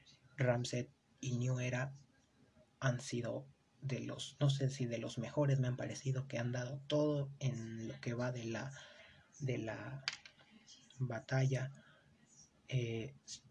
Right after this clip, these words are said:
ya que, pues, New Era se encuentra en séptima posición de,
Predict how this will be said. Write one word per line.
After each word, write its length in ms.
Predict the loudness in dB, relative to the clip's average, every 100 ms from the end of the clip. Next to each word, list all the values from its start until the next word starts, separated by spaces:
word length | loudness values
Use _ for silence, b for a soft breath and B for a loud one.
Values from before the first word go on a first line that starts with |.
| -6
ya 200 | 2 2
que, 120 | 4 2
pues, 360 | 0 -4 -8 -2
New 360 | 6 10 10 10
Era 280 | 10 8 6
se 200 | -2 -4
encuentra 440 | -4 -2 0 2 0
en 100 | 0
séptima 500 | 0 2 2 0 -2
posición 720 | -6 -6 -4 -2 -2 -2 -6 -20 -20 -10
de, 320 | -6 -4 -4